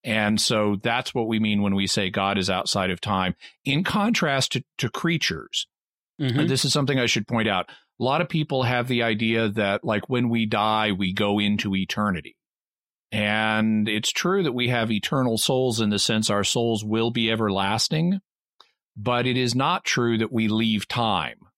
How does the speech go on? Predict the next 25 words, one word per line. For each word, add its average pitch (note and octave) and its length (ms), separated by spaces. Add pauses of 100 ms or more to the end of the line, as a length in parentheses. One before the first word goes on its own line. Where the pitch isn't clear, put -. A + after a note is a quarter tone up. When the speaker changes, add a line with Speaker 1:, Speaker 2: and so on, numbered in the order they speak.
(280)
Speaker 1:
and F#2+ 320 (100)
go G#2 480 (600)
become G#2+ 380
timeless G#2 600
the G#2 100
way F#2+ 200
God E2+ 420
is. - 360 (360)
Um, F#2 480
one B2 280
of C#3 80
the C3+ 100
things A2+ 360
the G#2+ 100
church G2+ 320
teaches, F#2+ 540
and A#2 140
this A#2+ 140
is A2 80
something G#2+ 320
John G2 240
Paul G2 200
the G2+ 60
Second A2+ 360
discussed, - 580